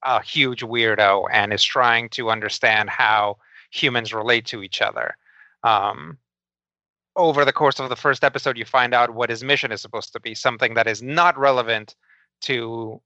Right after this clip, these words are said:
uh, to Resident Alien for many volumes, or to the comic for many volumes. So, uh, as far as a comparison, it's pretty difficult.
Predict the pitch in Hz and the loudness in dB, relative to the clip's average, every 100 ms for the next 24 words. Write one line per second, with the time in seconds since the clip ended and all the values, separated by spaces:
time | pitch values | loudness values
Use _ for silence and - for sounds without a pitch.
0 | _ 120 117 - - 127 123 117 113 113 | _ -2 -2 -4 -2 0 2 2 4 4
1 | 113 107 - 113 110 107 104 101 101 101 | 4 2 0 0 2 -2 2 4 4 0
2 | 107 139 - - 117 - 107 - 107 104 | -4 -4 0 2 2 2 2 4 2 2
3 | - - 64 123 127 151 139 - 160 147 | -4 -8 0 2 2 0 0 4 4 2
4 | _ _ _ - _ _ _ _ 151 127 | _ _ _ -20 _ _ _ _ 2 4
5 | 131 - - - 185 143 180 160 160 139 | 2 -2 -10 -2 0 2 2 2 0 -2
6 | 139 127 117 117 110 - - - 135 104 | 2 2 2 -4 -4 -8 -16 -8 -8 -4
7 | 104 - - 50 - | -6 -6 -12 -12 -16